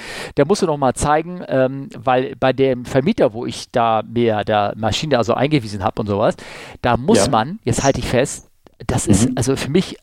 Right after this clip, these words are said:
Speaker 1: ich, ich weiß gar nicht, ich, da muss man das Flugzeug selbst betanken.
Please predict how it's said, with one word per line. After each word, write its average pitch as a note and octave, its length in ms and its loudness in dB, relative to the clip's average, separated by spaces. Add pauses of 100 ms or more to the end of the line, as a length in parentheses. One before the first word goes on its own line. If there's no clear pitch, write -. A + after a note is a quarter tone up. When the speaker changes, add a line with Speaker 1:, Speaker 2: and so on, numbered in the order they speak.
(120)
Speaker 1:
ich, C#3 300 -6
ich - 160 -2
weiß C#3+ 140 0
gar C3+ 100 0
nicht, B2 240 -6
ich, - 160 -16 (800)
da C3+ 120 2
muss D#3 320 -2
man E3+ 260 0
das B2 200 0
Flugzeug D3 560 0 (220)
selbst A#2 760 -2 (260)
betanken. - 760 -2